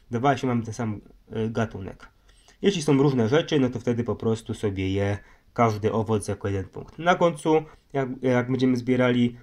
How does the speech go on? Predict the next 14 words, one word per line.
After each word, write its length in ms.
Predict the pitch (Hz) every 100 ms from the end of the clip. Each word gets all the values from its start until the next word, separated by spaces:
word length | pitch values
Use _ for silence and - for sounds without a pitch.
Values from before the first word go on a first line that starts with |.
| -
no 100 | 127
to, 460 | 123 120 117 113 113 _
e, 160 | - 117
te 140 | 113
będą 200 | 127 123
nam 140 | 120 110
się 100 | 113
liczyły 360 | - 120 110
jako 520 | 107 104 - 107 107 104 101
minus 300 | 107 113 104
dwa 220 | 101 110 113
lub 140 | 107
minus 300 | 110 98 -
trzy. 400 | - 202 214 214